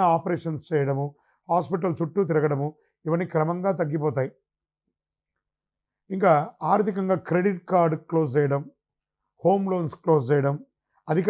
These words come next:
వడ్డీ అప్పులు క్లోజ్ చేయడం, హెల్త్‌లో పెద్ద ట్రాన్స్‌ఫర్మేషన్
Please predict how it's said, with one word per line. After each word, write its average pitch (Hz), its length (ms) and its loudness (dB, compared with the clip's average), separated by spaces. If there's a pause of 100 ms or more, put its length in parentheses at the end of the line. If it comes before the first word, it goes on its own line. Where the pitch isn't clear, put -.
వడ్డీ 165 180 2 (120)
అప్పులు 175 320 -2
క్లోజ్ 156 240 6
చేయడం, 143 220 2 (500)
హెల్త్‌లో 185 380 2
పెద్ద 165 180 -2 (120)
ట్రాన్స్‌ఫర్మేషన్ 165 680 -4